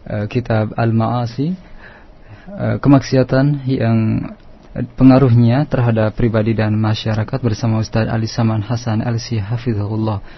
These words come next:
Kita akan buka sesi tanya jawab bagi Anda yang akan bertanya.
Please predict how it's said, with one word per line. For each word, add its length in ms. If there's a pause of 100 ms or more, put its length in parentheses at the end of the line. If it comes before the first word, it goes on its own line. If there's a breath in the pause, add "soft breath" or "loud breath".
(280 loud breath)
Kita 320
akan 320
buka 240
sesi 480
tanya 240
jawab 400
bagi 240
Anda 240
yang 240
akan 240
bertanya. 560